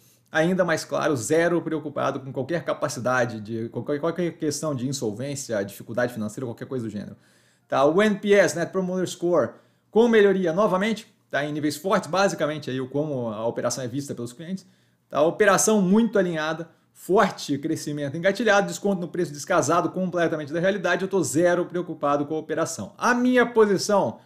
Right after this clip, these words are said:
tá aqui do lado, aquela de quatorze zero um, foi onde eu dobrei a posição,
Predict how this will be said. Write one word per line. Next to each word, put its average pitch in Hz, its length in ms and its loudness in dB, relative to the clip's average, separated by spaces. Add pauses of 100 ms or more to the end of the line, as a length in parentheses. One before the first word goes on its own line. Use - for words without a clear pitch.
(500)
tá 240 120 4
aqui 233 140 2
do 208 80 0
lado, 220 240 2
aquela 190 240 4
de 180 80 -4
quatorze 185 460 2
zero 170 240 0
um, 170 220 -6 (360)
foi 202 260 4
onde 175 140 2
eu 185 40 2
dobrei 170 380 4
a 202 60 4
posição, 196 560 -6